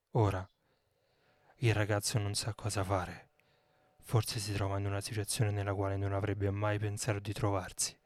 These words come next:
Deve prendere una posizione, far vedere a chi tiene di più, sia al suo vecchio amico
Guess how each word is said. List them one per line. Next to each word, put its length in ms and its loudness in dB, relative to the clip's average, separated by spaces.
Deve 220 6
prendere 400 2
una 160 -2
posizione, 800 0
far 260 0
vedere 380 2
a 60 0
chi 200 0
tiene 240 2
di 140 -2
più, 280 -4
sia 220 -2
al 60 -2
suo 180 -2
vecchio 320 -2
amico 460 -4